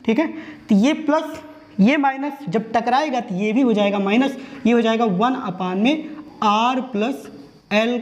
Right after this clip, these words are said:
cos theta। ठीक है, इनको जब solve करेंगे, क्रॉस multiplication होगा तो ये हो जाएगा कितना, Q अपान में four pi epsilon नॉट into K।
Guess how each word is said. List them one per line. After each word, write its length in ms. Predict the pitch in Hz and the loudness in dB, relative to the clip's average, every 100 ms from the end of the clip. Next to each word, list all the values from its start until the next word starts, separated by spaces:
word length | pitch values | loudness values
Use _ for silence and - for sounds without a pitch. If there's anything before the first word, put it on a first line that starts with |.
| - | -4
cos 380 | 185 208 330 - - - - - - _ _ _ | -2 0 -2 -8 -16 -20 -20 -20 -20 _ _ _
theta। 280 | - 151 120 - - - - - - _ _ _ _ - | -2 0 -2 -10 -14 -18 -20 -20 -20 _ _ _ _ -6
ठीक 140 | 165 175 | -2 0
है, 120 | 240 - - - - - | 0 -4 -14 -18 -6 0
इनको 280 | 202 190 | 2 2
जब 140 | 226 233 | 0 0
solve 380 | - 190 214 214 | 0 0 2 0
करेंगे, 360 | 185 175 196 277 - - - | 0 2 2 0 -4 -12 -4
क्रॉस 320 | 208 240 262 | 0 0 2
multiplication 640 | 262 262 277 247 262 269 269 | 2 2 0 0 0 2 4
होगा 180 | 277 | 4
तो 120 | 277 254 | 4 4
ये 60 | |
हो 80 | 240 | 4
जाएगा 240 | 233 233 | 4 2
कितना, 280 | 233 233 233 - - | 0 0 -2 -4 0
Q 320 | 240 262 285 - | 4 6 4 0
अपान 440 | 185 180 190 185 185 | -4 -2 2 2 4
में 340 | 202 277 349 - - - - | 4 4 0 -6 -14 -18 -6
four 440 | - 220 247 277 220 - | 2 4 4 2 0 0
pi 260 | 180 214 339 - - - | 2 2 0 -2 -12 -2
epsilon 640 | 202 202 - 226 226 247 254 | 0 0 0 0 2 2 0
नॉट 760 | 190 180 240 - - - - - | 0 0 -2 -2 -8 -16 -8 0
into 300 | 180 165 226 - | 2 4 2 2
K। 100 | - | 0